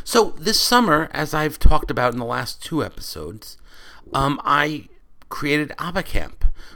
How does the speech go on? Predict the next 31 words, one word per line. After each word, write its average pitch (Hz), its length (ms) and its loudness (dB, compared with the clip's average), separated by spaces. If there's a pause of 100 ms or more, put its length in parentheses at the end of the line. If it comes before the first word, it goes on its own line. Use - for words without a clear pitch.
which 135 320 -4
meant 120 540 -2
me 147 580 0
and 107 220 -4
my 120 140 -2
boys 104 600 -4
spent - 360 -8
every 110 260 -12
day 123 160 -8
together. 101 360 -12 (1080)
Um, 87 320 -6 (140)
all 135 260 -4
day, 113 540 -2 (180)
every 92 220 -12
day. 78 340 -14 (800)
And 220 640 -2
we 190 240 -6
did 165 500 -4
fun 170 720 -4
stuff. - 640 -10
We 92 140 -10
learned 85 220 -10
how 92 80 -8
to - 100 -8
bike - 260 -8
ride. - 380 -16 (400)
We 113 140 -2
learned 82 260 -6
how 90 100 -6
to 101 120 -4
swim. - 580 -4